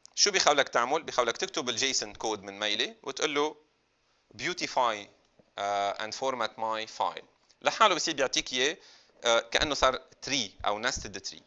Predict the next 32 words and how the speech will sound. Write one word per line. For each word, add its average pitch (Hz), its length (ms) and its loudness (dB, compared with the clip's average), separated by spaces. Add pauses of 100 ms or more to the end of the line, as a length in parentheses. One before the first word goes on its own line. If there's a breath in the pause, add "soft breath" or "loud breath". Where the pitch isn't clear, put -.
(180)
اوكي؟ 156 340 0 (920)
شو 185 120 -6
صار 175 180 6
فيي 143 280 6
اعمل 113 240 4
فيها؟ 107 400 2 (640 loud breath)
صار 127 180 4
فيي 170 280 6
افهم 156 260 2
شوي 160 220 6
اكثر - 260 4
شو 120 140 2
عم 107 100 4
بيصير. 90 300 -6
So - 140 -8
هون 160 120 4
عم 190 80 10
بيقول 175 160 10
لي 160 140 6 (100)
السيتي، 151 480 0 (100)
هيدا 147 200 8
الاي 120 180 4
دي 117 120 -2
تاعها، 104 340 0 (800 loud breath)
النيم 131 240 4
تاعها 113 240 2
بيروت، 98 580 -4 (380)
اتسترا، 110 460 2
اتسترا، 104 360 2
الكونتري، 104 580 -4 (300)
and 185 140 4 (400)
then 156 180 8